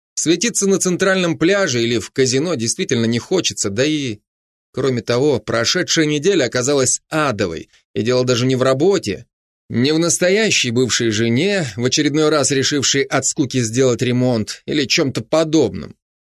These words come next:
Тренер окончательно слетел с катушек.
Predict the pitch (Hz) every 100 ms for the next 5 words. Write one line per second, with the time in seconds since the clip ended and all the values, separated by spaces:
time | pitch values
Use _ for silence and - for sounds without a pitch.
0 | _ _ _ 113 131 165 120 92 - -
1 | - - - 104 104 151 139 123 113 104
2 | 113 107 110 98 - - 98 - 85 -
3 | - _